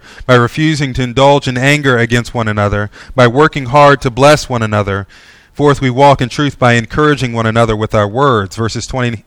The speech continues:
twenty-nine, and thirty. "Let no corrupting talk come out of your mouths, but only such as is good for the building up, as fit for the occasion,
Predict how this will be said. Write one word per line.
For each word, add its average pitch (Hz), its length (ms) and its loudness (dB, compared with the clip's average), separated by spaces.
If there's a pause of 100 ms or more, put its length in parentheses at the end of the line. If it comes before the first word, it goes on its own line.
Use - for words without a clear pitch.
twenty-nine, 117 500 0
and 101 120 -10
thirty. 104 400 -4 (760)
"Let 139 200 2
no 147 260 2
corrupting 139 640 0
talk 139 360 0
come 131 140 -4
out 127 140 4
of 117 100 -2
your 117 100 -2
mouths, 113 600 2 (240)
but 127 120 0
only 151 300 0
such 147 360 0
as 135 300 2
is 120 140 -6
good 135 220 0
for - 140 -6
the 120 80 -2
building 127 440 -2
up, 147 360 2 (320)
as 135 280 4
fit 160 200 0
for - 160 -4
the 123 160 0
occasion, 143 640 0